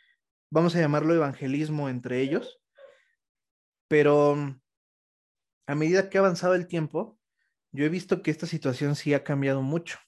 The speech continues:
¿no? Por lo menos aquí en México. Em, hay dos, tres jugadores específicos que han esta-, que están en diferentes equipos que abiertamente,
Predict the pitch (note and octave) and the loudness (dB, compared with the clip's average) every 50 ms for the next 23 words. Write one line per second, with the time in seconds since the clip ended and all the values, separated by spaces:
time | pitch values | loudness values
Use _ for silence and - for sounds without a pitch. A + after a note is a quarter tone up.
0 | _ _ - C3+ D3 E3 F3 D#3+ D#3+ D#3 D#3+ E3 E3+ D#3+ - D3 - - D#3 D3+ | _ _ -6 -4 -2 0 2 2 2 2 2 2 2 0 -2 -4 -4 -4 -2 0
1 | D3+ D#3 D3+ - C3 B2 - A#2+ A2+ - _ _ _ _ _ _ - - - _ | 0 -2 -2 -4 -8 -10 -10 -10 -12 -12 _ _ _ _ _ _ -20 -20 -20 _
2 | _ _ _ _ _ _ _ _ D3 C#3+ C#3 C#3 C3+ C#3 C#3 C#3 C3+ C3+ C3+ C3+ | _ _ _ _ _ _ _ _ -2 0 0 2 2 2 2 4 2 2 2 0
3 | C#3 C#3 C3 B2+ B2 - _ _ _ _ _ _ _ _ _ _ D3+ D#3 F3 F#3 | 0 -2 -4 -6 -8 -12 _ _ _ _ _ _ _ _ _ _ 0 2 4 4
4 | G3 F3 E3 D3+ E3 F3+ F3+ F3+ - - F3 F3 E3+ E3+ - - F3 D#3+ C#3+ C#3 | 2 0 2 2 4 4 4 2 0 0 0 0 0 -2 -4 -6 -4 -2 0 0
5 | C#3+ D3+ D#3 - D#3 C#3+ - _ C3+ B2 A#2+ C#3+ C#3+ - D#3+ D3 - - F3+ A3 | 0 -2 -4 -6 -10 -16 -12 _ -10 -8 -8 -8 -6 -6 -8 -6 -2 -2 -2 -2
6 | - - _ _ _ _ _ _ _ - - C#3+ C#3 D3 D3+ D3 D3+ - D3+ C3 | -4 -8 _ _ _ _ _ _ _ -8 -4 -2 -2 0 -2 -2 -2 -2 -2 -2
7 | B2 B2 - C#3 B2+ - D3 D3 D3+ D3+ C#3+ B2+ B2 C3 B2+ C#3 - - D#3 - | -2 -6 -8 -8 -6 -4 -2 -2 0 -2 -2 -4 -4 -6 -6 -6 -8 -10 -12 -12
8 | - E3+ - - C#3+ E3 - _ _ _ _ _ _ _ _ _ _ _ _ _ | -12 -8 -6 -6 -6 -6 -8 _ _ _ _ _ _ _ _ _ _ _ _ _
9 | _ _ _ _ _ _ _ _ _ _ _ _ _ - C#3+ C#3+ C#3 C#3 C#3 C#3 | _ _ _ _ _ _ _ _ _ _ _ _ _ -2 0 2 4 4 4 4
10 | C#3 C3+ C3+ C3+ C3+ C#3 C3 - C#3+ C#3 D3 D#3+ E3 E3 E3 F#3 E3+ E3 D#3 D3+ | 2 2 2 2 0 0 -2 -2 -2 0 2 2 2 2 0 0 0 0 -2 -4
11 | C#3+ C3+ B2+ C#3+ D3+ F#3+ G3 - | -6 -6 -6 -6 -6 -6 -8 -12